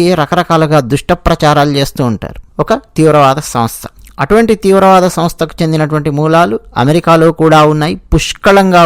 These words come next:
ఉన్నాయి అన్నది బహిరంగ రహస్యం. So, రాహుల్ గాంధీ అలాంటి వాళ్ళందరికీ ఆక్సిజన్ ఇచ్చే విధంగా ఇటువంటి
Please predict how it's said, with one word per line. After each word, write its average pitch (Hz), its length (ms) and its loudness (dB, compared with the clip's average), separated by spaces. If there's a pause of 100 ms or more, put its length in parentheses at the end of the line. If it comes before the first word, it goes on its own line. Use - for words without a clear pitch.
ఉన్నాయి 147 360 -2
అన్నది 196 240 -4 (360)
బహిరంగ 156 380 2 (100)
రహస్యం. - 380 -6 (260)
So, 208 100 2 (800)
రాహుల్ 202 420 2
గాంధీ 160 320 0 (320)
అలాంటి 180 400 0
వాళ్ళందరికీ 175 680 0 (500)
ఆక్సిజన్ 202 640 -2
ఇచ్చే 165 280 -2
విధంగా 147 320 -4 (380)
ఇటువంటి 185 340 -2